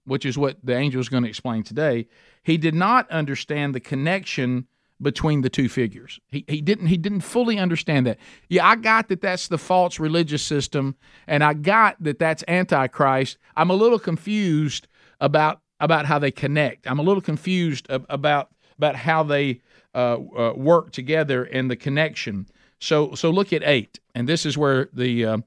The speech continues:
uh, the angel will continue. "The beast that you saw was and is not, and is about to rise from the bottomless pit and go to destruction. And the dwellers on the earth, whose names have not been written in the book of life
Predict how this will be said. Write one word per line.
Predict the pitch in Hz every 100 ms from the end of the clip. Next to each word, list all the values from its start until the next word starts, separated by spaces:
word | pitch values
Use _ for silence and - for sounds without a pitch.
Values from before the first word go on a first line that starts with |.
| _ _ _
uh, | 110 117
the | 127
angel | 127 131 120
will | 117
continue. | 110 107 - 123 98 98 _ _ -
"The | 139
beast | 143 160 254 262 -
that | 185 - 175
you | 165
saw | - - 175 135 131 123
was | 127 175 160 131 143 147 - - _ _ 123
and | 127
is | 143 190 190
not, | 147 110 98 - - _ _ _ -
and | 131
is | 131 120
about | 120 156 190 -
to | 135
rise | 135 135 139 139
from | - 123
the | 113
bottomless | 120 170 170 147 120
pit | - - 160 113 - - _ _ _ _ 131
and | 127
go | 147 165
to | 160 147
destruction. | 131 - - 185 147 - 90 92 _ _ _ _
And | 127 135
the |
dwellers | 120 156 185 233 214
on | 226 196
the | -
earth, | 156 139 151 -
whose | 135 139 135
names | 147 160 180 170
have | 143 139
not | 165 190 -
been | 160 143
written | 131 127 131 131
in | 127 139
the |
book | 127 165 175
of | 156
life | 135 113 117